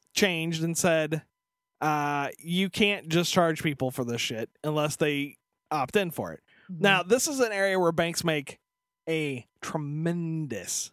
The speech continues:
Speaker 1: amount of money. I don't know why all you people can't balance your fucking checkbook.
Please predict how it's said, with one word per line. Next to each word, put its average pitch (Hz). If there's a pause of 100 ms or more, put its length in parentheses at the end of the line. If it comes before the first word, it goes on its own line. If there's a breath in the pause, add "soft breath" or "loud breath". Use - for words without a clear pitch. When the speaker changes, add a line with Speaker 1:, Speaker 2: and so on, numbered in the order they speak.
(140)
Speaker 1:
amount 127
of 104
money. 95 (920)
I 156
don't 190
know 214
why 202
all 190
you 190
people 180
can't 175
balance 170
your 160
fucking 156
checkbook. -